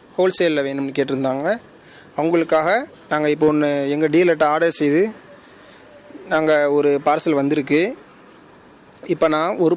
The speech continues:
பார்சல் தான் வந்திருக்கு, அதனால நான் ஃபோட்டோஸ் தான் போடுறேன். நிறைய பார்சல் வர வேண்டியிருக்கு. வரவும் நான் அது டோட்டலா ஒரு வீடியோவா ரெடி பண்ணி நான் குரூப்ல அப்டேட் பண்றேன். முடிஞ்சா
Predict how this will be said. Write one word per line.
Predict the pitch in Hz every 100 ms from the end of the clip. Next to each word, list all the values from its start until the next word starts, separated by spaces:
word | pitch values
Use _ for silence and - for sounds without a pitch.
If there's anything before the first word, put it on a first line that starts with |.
| 180
பார்சல் | 202 214 208
தான் | 190
வந்திருக்கு, | 160 175 156 160 190
அதனால | 165 180 170
நான் | -
ஃபோட்டோஸ் | 202 214 202 -
தான் | 185 139
போடுறேன். | 131 135 190 240 - - - - - - - 156
நிறைய | 175 214
பார்சல் | 202 202 214 165
வர | 180
வேண்டியிருக்கு. | 202 165 139 127 175 170
வரவும் | 180 214 208
நான் | 170
அது | 151 156 - -
டோட்டலா | 190 190 190 190
ஒரு | 165
வீடியோவா | 190 196 185 160
ரெடி | 147 151 165
பண்ணி | 143 175 240 - - - - - - -
நான் | 156 147
குரூப்ல | 160 175 175 151 135 135 - - - - -
அப்டேட் | 139 156 147
பண்றேன். | 131 127 165 240 - - - - - -
முடிஞ்சா | 156 175 180